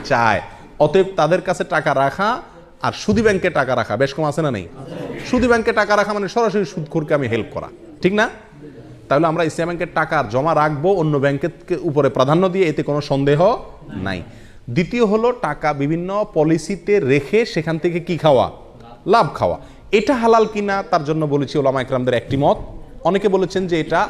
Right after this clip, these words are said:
হালাল, কারণ এখানে শরিয়া বোর্ড আছে, ওনারা দেখছেন, আমার আর ভেতর দেখার দরকার নাই, বাকি দায়িত্ব তাদের, আল্লাহর কাছে তারা বলে। সব বিষয়ে তো আমি গভীরে যা যা দেখার দরকার নাই, জরুরি না।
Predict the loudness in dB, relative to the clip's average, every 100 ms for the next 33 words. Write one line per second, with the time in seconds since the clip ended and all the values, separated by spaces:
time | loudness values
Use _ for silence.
0 | -4 -2 2 2 0 -2 -2 -4 -4 -2
1 | 0 2 4 4 2 2 2 2 0 -2
2 | -2 -2 -4 -18 -12 -2 2 2 4 2
3 | 2 2 2 0 0 -2 -2 -2 -4 -2
4 | -2 -2 -2 -2 -4 0 0 -2 -6 -12
5 | -18 -8 -2 0 0 0 2 0 -2 -12
6 | -4 0 2 2 2 2 0 0 2 2
7 | 2 2 2 2 0 0 0 0 -2 -4
8 | -2 0 0 -2